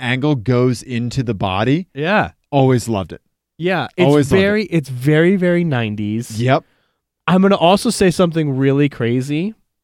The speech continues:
Speaker 1: Uh, really?
Speaker 2: About
Speaker 1: On this show?
Speaker 2: Really, really crazy. This is a,
Speaker 1: Yeah.
Speaker 2: gonna be a hot, a,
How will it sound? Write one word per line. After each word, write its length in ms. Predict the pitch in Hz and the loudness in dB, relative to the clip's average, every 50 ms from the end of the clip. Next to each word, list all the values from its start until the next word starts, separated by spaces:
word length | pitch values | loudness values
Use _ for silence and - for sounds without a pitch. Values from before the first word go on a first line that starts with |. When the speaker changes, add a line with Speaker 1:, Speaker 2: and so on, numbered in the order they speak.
| _ - | _ -10
Speaker 1:
Uh, 160 | 131 117 120 - - 123 117 _ _ _ _ _ _ _ _ _ _ _ _ - | -8 -8 -8 -10 -12 -20 -20 _ _ _ _ _ _ _ _ _ _ _ _ -10
really? 360 | 98 101 107 113 117 123 131 | -6 -2 0 2 2 4 4
Speaker 2:
About 320 | 139 143 175 165 175 - - _ _ _ - | 4 4 4 4 2 2 -2 _ _ _ -10
Speaker 1:
On 140 | 117 117 117 | -8 -6 -2
this 140 | 117 123 117 | -2 -2 -2
show? 340 | - - 135 123 117 120 127 | -2 -2 0 0 0 0 -2
Speaker 2:
Really, 440 | 139 165 165 165 165 156 170 170 170 165 | -2 -2 2 4 4 4 4 4 4 4
really 280 | 160 156 160 160 165 | 4 4 4 2 2
crazy. 300 | 165 - 180 175 175 151 | 0 -2 -2 -4 -4 -4
This 160 | 151 160 165 | -4 -4 -4
is 120 | 160 156 151 | -4 -4 -4
a, 60 | 151 | 0
Speaker 1:
Yeah. 60 | - 165 | 2 2
Speaker 2:
gonna 100 | 160 160 | 4 4
be 160 | 151 160 151 147 | 4 4 4 4
a 120 | 139 135 | 4 2
hot, 560 | - - - - 151 147 147 139 - - _ _ _ _ - | 0 -4 -6 -4 -2 0 0 0 -2 -6 _ _ _ _ -4
a, 140 | 151 143 | -4 -4